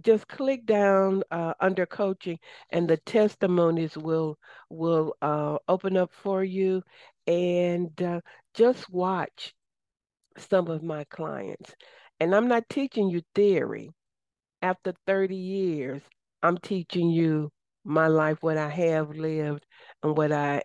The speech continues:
am living. I had a former client reach out to me. I mean, she's been in business for thirty years. She said, "I need to be sharpened." I said, "Come on back, girl." And so let's do a discovery call if you're really ready for change,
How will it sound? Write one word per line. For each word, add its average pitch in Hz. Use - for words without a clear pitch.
am 151
living. 98
I 262
had 262
a 147
former 196
client 175
reach 185
out 175
to 175
me. 170
I 165
mean, 160
she's 247
been 220
in 196
business 196
for 165
thirty 202
years. 202
She -
said, 180
"I 190
need 190
to 196
be 180
sharpened." 175
I 180
said, 165
"Come 208
on 202
back, 170
girl." 95
And 175
so 180
let's 202
do 226
a 190
discovery 185
call 175
if -
you're 208
really 185
ready 160
for 143
change, 92